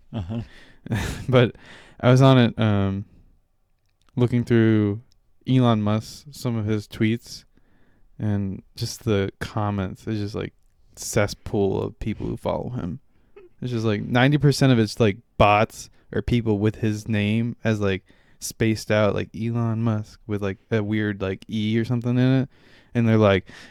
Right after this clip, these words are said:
Speaker 2: "Come check out my website." And, but they get around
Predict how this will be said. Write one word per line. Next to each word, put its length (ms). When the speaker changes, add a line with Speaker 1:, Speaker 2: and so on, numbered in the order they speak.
Speaker 2:
"Come 240
check 240
out 180
my 240
website." 800
And, 180
but 80
they 120
get 180
around 460